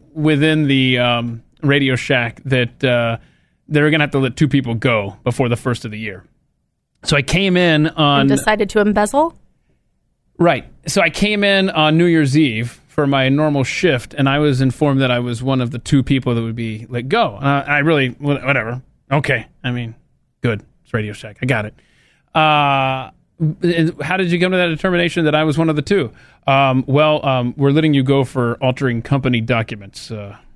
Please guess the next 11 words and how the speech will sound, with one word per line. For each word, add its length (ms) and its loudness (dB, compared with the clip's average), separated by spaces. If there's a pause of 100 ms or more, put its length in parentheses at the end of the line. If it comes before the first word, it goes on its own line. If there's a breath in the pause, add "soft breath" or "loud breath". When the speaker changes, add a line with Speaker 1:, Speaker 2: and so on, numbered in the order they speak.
(180)
Speaker 1:
here 160 -6
at 80 -14
Radio 280 -6
Shack. 420 -8 (260)
Altering? 440 -4
What 120 -10
are 40 -12
you 120 -20
talking 380 -4
about? 240 -10 (460)
So 460 0